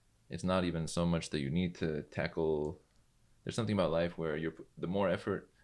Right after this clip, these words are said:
even our brains do it, where the more effort you're putting in, actually it's, like, and against your brain's nature, but the things you do on autopilot or automatically or smoothly, they,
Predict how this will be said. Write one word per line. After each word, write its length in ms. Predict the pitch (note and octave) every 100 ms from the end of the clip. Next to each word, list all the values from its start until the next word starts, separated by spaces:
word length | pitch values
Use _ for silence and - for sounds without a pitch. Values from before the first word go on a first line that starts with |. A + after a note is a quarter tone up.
| -
even 160 | A#2
our 80 | A2+
brains 320 | E2 G#2+ A2
do 140 | G#2 F2+
it, 100 | D2
where 160 | F2
the 80 | D2
more 200 | F#2 G2
effort 360 | C2+ G#2+ G2+ -
you're 120 | F2+
putting 280 | - G#2 F#2
in, 320 | G2+ G#2 G2+ - _ _ _ _ _ _ - -
actually 500 | D2+ E2+ G2+ F#2 F2+
it's, 340 | D#2 - - -
like, 360 | D2 D#2 - - _ _
and 240 | - - E3+ - -
against 600 | D2+ F2 F2 - - - _ _ -
your 100 | E2+
brain's 280 | E2+ D#2+ F2
nature, 260 | E2+ F2
but 140 | E2+ D2+
the 80 |
things 320 | E2 F2 F2+ D#2+
you 80 |
do 180 | - E2+
on 100 | D#2+
autopilot 520 | - F2+ F2 D2+ F#2
or 60 | D2+
automatically 500 | C2+ E2+ D#2 - -
or 100 | -
smoothly, 560 | - G2+ G#2 G#2 G#2 G#2+ _ _ _ _ _ _ _ _ _
they, 600 | - B1 D#2 C#2 B1+ A1+